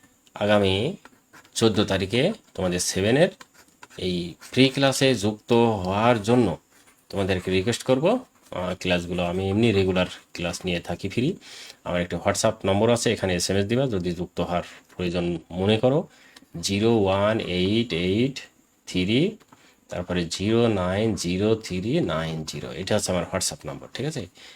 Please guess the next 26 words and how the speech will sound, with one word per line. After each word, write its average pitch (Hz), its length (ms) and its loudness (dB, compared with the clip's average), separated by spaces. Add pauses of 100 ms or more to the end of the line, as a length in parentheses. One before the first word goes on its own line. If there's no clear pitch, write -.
(140)
এই 85 140 -8
WhatsApp 95 460 -2
নম্বরে 143 400 4 (840)
যোগাযোগ 98 420 2
করবা। 131 280 4 (760)
এটা 104 200 -2
আমার, 101 120 2 (500)
আমাদের 92 260 -2 (100)
চ্যানেলের, 98 480 0
হ্যাঁ, 92 200 -4
আমাদের, 95 240 -6 (680)
আহ, 90 120 -6 (160)
পেজের 104 380 4
হ-, 82 720 -2
WhatsApp - 360 -4
নম্বর, 131 220 0
এখানে 95 340 -4 (200)
যোগাযোগ 87 340 -6 (320)
করবা। 175 360 0 (720)
তাহলে 90 260 -4
তোমাদেরকে, 90 500 -2
আহ, 175 640 -6
নাম, 165 360 2 (220)
এখানে 92 440 -6 (100)
যোগাযোগ 90 280 -2
করে 160 180 2